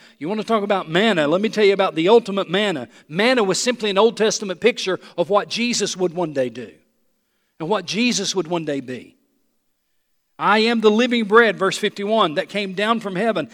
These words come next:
And if anyone eats of this bread, he will live" how long? "Forever.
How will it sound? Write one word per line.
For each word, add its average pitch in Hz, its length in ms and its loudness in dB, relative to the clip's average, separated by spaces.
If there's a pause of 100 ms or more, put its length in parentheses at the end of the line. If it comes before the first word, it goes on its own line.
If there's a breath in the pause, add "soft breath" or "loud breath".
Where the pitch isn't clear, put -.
(140 loud breath)
And 180 100 -4
if 185 100 -2
anyone 240 380 2
eats 220 420 -4
of 214 180 -4
this 220 180 0
bread, 196 400 0 (380 soft breath)
he 240 140 -2
will 196 160 4
live" 220 520 4 (120)
how 220 200 4
long? 196 400 2 (840)
"Forever. 214 580 2